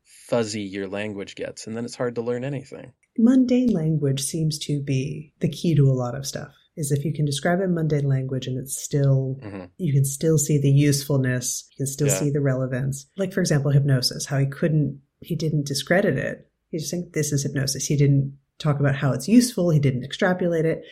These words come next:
Speaker 2: Just
Speaker 1: Right,
Speaker 2: this
Speaker 1: right.
Speaker 2: exists. And that's something that I really take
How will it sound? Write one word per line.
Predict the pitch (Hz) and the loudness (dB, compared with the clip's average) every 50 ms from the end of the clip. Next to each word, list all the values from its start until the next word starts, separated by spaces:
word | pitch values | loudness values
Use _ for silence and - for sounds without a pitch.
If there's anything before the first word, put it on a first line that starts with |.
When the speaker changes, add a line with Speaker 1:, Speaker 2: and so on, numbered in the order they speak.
| - - - _ - | -20 -20 -20 _ -2
Speaker 2:
Just | - 147 143 139 139 - 104 | 2 4 4 4 4 2 0
Speaker 1:
Right, | 101 98 95 185 | -2 -2 -2 0
Speaker 2:
this | 165 160 147 147 | 2 2 4 4
Speaker 1:
right. | 160 | 2
Speaker 2:
exists. | 143 - - - - - - - - - - - - _ - | 0 0 -2 -8 -10 -12 -14 -16 -16 -14 -14 -14 -12 _ -4
And | 185 185 185 180 180 | -2 -2 -2 -2 0
that's | 202 233 247 - | 0 0 0 0
something | 302 277 277 277 285 | 0 -2 -2 -4 -6
that | 269 262 | -4 -4
I | 247 | -4
really | 214 214 214 220 220 | -2 0 0 0 0
take | 220 - - 170 180 165 | -2 -4 -4 -4 -6 -6